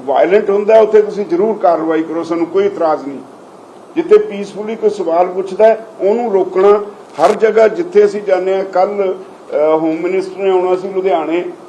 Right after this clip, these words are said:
ਤੇ ਡਿਫੈਂਸ ਮਿਨਿਸਟਰ ਨੇ ਆਉਣਾ ਸੀ ਖੰਨੇ। ਸਾਡੇ, ਸਾਡੇ ਜਿਹੜੇ ਬਲਾਕ ਪ-, ਪੱਧਰ ਦੇ ਵੀ ਵਰਕਰ ਨੇ, ਉਹਨਾਂ ਦੇ ਘਰਾਂ 'ਚ ਸਵੇਰੇ ਪੁਲਿਸ ਬਿਠਾਤੀ। ਇੱਕ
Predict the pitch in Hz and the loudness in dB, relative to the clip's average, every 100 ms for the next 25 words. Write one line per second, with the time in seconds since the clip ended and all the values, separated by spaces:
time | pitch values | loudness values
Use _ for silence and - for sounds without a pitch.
0 | - - - 170 165 160 156 160 180 180 | -20 -20 -8 -6 -4 -4 -4 -4 -8 -8
1 | 170 190 185 170 170 175 185 156 156 170 | -8 -2 -2 0 -4 -6 -6 -4 -2 -2
2 | 156 - - - - - 165 170 196 156 | -4 -10 -18 -20 -14 0 0 2 0 0
3 | 175 185 196 175 165 180 190 - - - | -2 -2 -4 -6 -8 -4 -4 -6 -14 -10
4 | 143 143 160 - 175 170 170 - - 180 | -2 -2 -2 -4 -6 -6 -8 -12 -8 -4
5 | 208 202 202 202 180 - - 180 185 185 | -2 0 -2 0 -2 -2 -4 -4 0 0
6 | 196 208 214 190 165 160 170 170 165 170 | 2 2 2 2 -2 -2 -6 -4 -2 0
7 | 185 170 165 175 165 156 143 143 135 - | -2 -4 -8 -8 -2 0 0 -2 -14 -14
8 | - - - - 180 180 202 | -20 -20 -20 -8 -8 -2 0